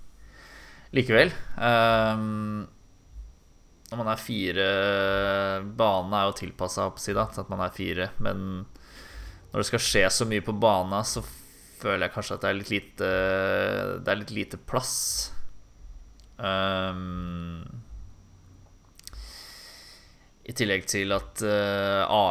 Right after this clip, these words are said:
I-en er, eh, ja, ikke helt som, eh, i fifa da, for å si det sånn. Ehm, så jeg synes det er litt, eh, litt sånn,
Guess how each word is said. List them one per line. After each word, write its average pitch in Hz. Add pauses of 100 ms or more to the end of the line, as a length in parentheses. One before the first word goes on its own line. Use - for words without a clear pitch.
(100)
I-en 104
er, 92
eh, 92 (1700)
ja, - (160)
ikke 98
helt 92
som, 92
eh, 90
i 98
fifa 98
da, 95
for -
å 95
si -
det -
sånn. 82 (420)
Ehm, 92 (2250)
så -
jeg 120
synes -
det 117
er 107
litt, -
eh, 107
litt 120
sånn, 107